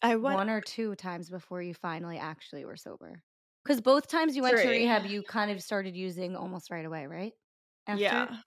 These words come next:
Speaker 1: So this, the la-, the fi-, the time I finally, like, got it, I had just gotten out of Mountainside, which is a rehab in Connecticut. Um, this was in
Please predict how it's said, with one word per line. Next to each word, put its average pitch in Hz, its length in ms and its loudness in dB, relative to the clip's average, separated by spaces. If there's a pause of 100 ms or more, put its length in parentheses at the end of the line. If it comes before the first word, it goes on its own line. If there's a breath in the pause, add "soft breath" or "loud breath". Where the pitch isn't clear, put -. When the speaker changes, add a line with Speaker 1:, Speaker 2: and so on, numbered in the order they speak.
(140)
Speaker 1:
So 233 520 -2 (200)
this, 226 300 -10 (120)
the 233 160 -4
la-, 269 260 -4
the 247 160 -6
fi-, - 200 -6 (120)
the 247 100 -8
time 277 260 -4
I 294 80 0
finally, 226 420 2
like, 202 260 -2
got 196 280 0
it, 254 280 0 (1040)
I 254 80 2
had 247 120 -2
just 247 200 -4
gotten 254 220 0
out 233 100 2
of 220 80 -2
Mountainside, 208 680 -4
which - 180 -6
is 233 100 -6
a 233 60 -8
rehab 233 300 -6
in 233 100 -4
Connecticut. - 720 -4 (800)
Um, 240 440 -2
this 240 160 -6
was 233 120 -4
in 254 100 0